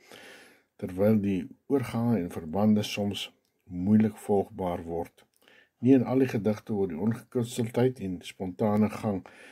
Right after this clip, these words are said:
wat so eie aan haar vroeëre werk is, nog gevind nie. En dit is juis hierdie ongekunstelde verse wat onder die besgeslaagdes in die bundel gereken kan word. Bybelse, musiek en ander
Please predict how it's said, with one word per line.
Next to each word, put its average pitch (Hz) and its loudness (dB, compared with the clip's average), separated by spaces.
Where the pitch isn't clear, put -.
wat 87 -16
so 113 0
eie 131 4
aan 110 2
haar 98 -4
vroeëre 110 0
werk 98 0
is, - -10
nog 92 -6
gevind - -6
nie. - -12
En 90 -8
dit 95 -10
is 95 -6
juis 120 2
hierdie 107 2
ongekunstelde 107 -4
verse - -6
wat 92 -12
onder 101 -2
die 92 -4
besgeslaagdes 110 0
in 92 -6
die 85 -6
bundel 87 -2
gereken 87 -6
kan 82 -6
word. 73 -8
Bybelse, 113 0
musiek 113 -4
en 98 -4
ander 107 0